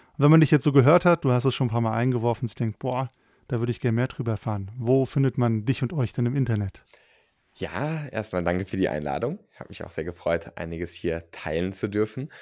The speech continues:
Speaker 2: Und generell findet man uns, Benedikt Held,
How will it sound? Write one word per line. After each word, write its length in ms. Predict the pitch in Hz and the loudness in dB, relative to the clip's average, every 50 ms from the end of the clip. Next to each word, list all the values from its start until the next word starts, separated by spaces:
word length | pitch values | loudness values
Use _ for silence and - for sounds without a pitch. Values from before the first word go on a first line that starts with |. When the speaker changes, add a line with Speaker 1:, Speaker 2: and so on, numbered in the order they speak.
| - - _ _ | -20 -20 _ _
Speaker 2:
Und 360 | - 101 92 92 87 - - | -2 -2 0 0 -2 -6 -6
generell 520 | - 87 80 80 78 76 76 85 95 98 95 | -4 -4 -2 -2 -2 0 0 2 2 0 -2
findet 460 | - - - - 101 101 98 95 - | -6 -12 -12 -8 -4 -4 -4 -4 -4
man 180 | 85 87 87 85 | -4 -6 -6 -6
uns, 500 | - 67 82 85 82 - - - - - - | -6 -8 -8 -6 -4 -2 -2 -4 -4 -8 -16
Benedikt 760 | - - - - 60 - - 87 90 90 82 - 78 - - | -20 -20 -20 -20 -10 -4 -2 -2 0 0 -2 -4 -6 -6 -4
Held, 380 | - 82 85 90 87 - - - | -2 0 2 2 0 -2 -8 -16